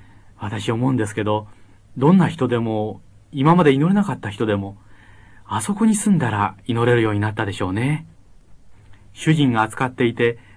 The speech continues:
亡くなったという人がそんなに多くなかったということは、私今でも思いますけど、神様の特別なお恵みですわ。最高の知識と技術を投入しても、果たしてうまくいっただろうか、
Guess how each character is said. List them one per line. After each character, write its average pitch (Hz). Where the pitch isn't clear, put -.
亡 113
く 151
な 170
っ 165
た 170
と 135
い 110
う 104
人 -
が 104
そ 113
ん 135
な 139
に 139
多 160
く 151
な 123
か 110
っ 104
た 107
と 110
い 104
う 101
こ 107
と 104
は、 104
私 113
今 151
で 131
も 117
思 120
い 123
ま 123
す -
け 117
ど、 104
神 131
様 107
の 104
特 -
別 175
な 165
お 120
恵 123
み 123
で 117
す 104
わ。 110
最 139
高 170
の 170
知 165
識 -
と 123
技 123
術 139
を 113
投 113
入 123
し -
て 120
も、 101
果 -
た 113
し -
て 113
う 117
ま 170
く 131
い 117
っ -
た 170
だ 170
ろ 120
う 104
か、 -